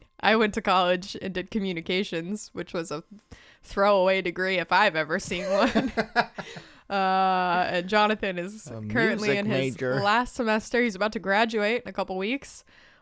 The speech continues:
Speaker 1: with a degree in music education.
Speaker 2: Yeah.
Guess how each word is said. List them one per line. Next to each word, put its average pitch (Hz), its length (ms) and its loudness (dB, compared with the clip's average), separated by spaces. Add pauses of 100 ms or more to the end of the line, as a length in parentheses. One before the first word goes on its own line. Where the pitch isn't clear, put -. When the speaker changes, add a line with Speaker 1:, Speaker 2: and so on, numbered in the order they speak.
Speaker 1:
with 196 260 -2
a 196 400 0
degree 208 500 -6
in 202 680 -4
music 214 280 -4
education. 226 680 -4 (260)
Speaker 2:
Yeah. - 240 -12